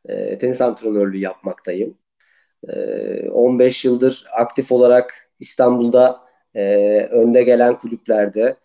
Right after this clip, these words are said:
işte performans antrenörlüğü, altyapı sorumluluğu, e, tenis koordinatörlüğü, baş antrenörlük gibi, e, konumlarda görev aldım.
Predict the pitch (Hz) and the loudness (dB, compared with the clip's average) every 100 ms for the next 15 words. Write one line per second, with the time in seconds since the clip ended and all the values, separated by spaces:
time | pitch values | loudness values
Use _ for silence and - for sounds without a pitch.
0 | _ - - - 123 120 120 117 120 120 | _ -20 -16 -4 0 2 2 4 4 2
1 | 113 104 104 95 95 90 87 87 90 _ | 0 -2 -4 -6 -6 -10 -12 -18 -18 _
2 | _ - - 117 117 120 120 120 110 101 | _ -18 -4 -4 0 -2 0 2 4 4
3 | 92 87 85 87 - _ _ _ - - | 0 -2 -6 -8 -14 _ _ _ -10 -2
4 | 98 101 95 95 95 95 95 95 110 120 | 2 4 4 2 0 0 0 0 0 0
5 | 120 123 117 107 107 - 98 92 92 90 | 2 2 2 2 0 0 -4 -4 -10 -16
6 | 95 101 123 123 131 120 117 117 113 120 | -18 -2 0 2 0 0 0 0 0 -4
7 | - 107 139 170 - _ _ _ 101 104 | -8 0 2 2 -4 _ _ _ -2 0
8 | 104 107 107 104 107 131 131 123 117 120 | 2 4 4 2 0 2 2 4 2 2
9 | 175 160 156 139 104 - 123 - | 4 6 6 4 0 -4 -8 -8